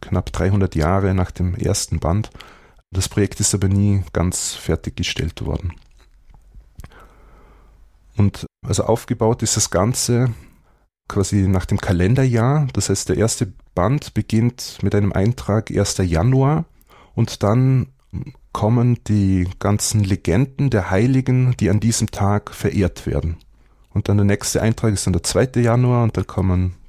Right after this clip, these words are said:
die Legenden von, von den Heiligen vom, vom zweiten Januar. Und der letzte Band umfasst den neunten und zehnten November. Das heißt, da fehlt noch ein bisschen was.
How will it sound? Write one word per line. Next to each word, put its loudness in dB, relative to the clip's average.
die 0
Legenden -2
von, -2
von -4
den 2
Heiligen 2
vom, -2
vom -6
zweiten -2
Januar. 2
Und -2
der 2
letzte 0
Band 0
umfasst -2
den 2
neunten 0
und 0
zehnten -2
November. 0
Das -12
heißt, -10
da -2
fehlt -4
noch 0
ein 0
bisschen -4
was. -6